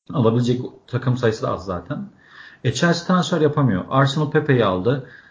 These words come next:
City'nin elinde Sané giderse belki Zaha'ya gidebilir. Orada Bayern Münih dedikodusu var çünkü,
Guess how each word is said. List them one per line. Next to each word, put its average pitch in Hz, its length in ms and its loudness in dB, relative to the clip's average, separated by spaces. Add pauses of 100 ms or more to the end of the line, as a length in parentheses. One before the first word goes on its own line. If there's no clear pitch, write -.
City'nin 147 560 0
elinde 143 520 6
Sané 196 520 2
giderse 120 480 -2
belki 104 240 -6
Zaha'ya 104 340 -4
gidebilir. 98 520 -8 (680)
Orada 120 500 4
Bayern 123 240 4
Münih 127 280 2 (460)
dedikodusu 117 640 -6
var 98 220 -4
çünkü, 98 420 -6